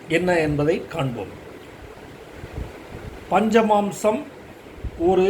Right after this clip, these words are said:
ஜாதகரின் முதல் ராசி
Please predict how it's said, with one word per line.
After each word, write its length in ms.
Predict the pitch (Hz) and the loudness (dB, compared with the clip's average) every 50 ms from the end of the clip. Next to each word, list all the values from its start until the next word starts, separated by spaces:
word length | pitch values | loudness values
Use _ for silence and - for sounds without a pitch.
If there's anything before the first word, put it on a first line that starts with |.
| 208 - - - - - - - 139 127 - 139 | 4 2 0 -8 -8 -6 -6 -6 -6 -6 2 6
ஜாதகரின் 680 | 165 160 180 190 190 196 180 170 175 170 185 233 285 - - - - - - - - - - - - - - - - - - - 143 | 6 8 8 8 6 6 2 2 2 2 0 0 -2 -8 -12 -18 -14 -6 -6 -6 -6 -6 -10 -12 -12 -14 -12 -12 -12 -12 -8 -4 -2
முதல் 320 | 165 175 208 226 233 240 247 240 - - - - - - 160 143 | 2 4 6 8 8 8 6 4 2 -4 -8 -12 -10 -6 -2 0
ராசி 360 | 151 160 180 180 - - 202 | 4 4 4 4 4 0 -4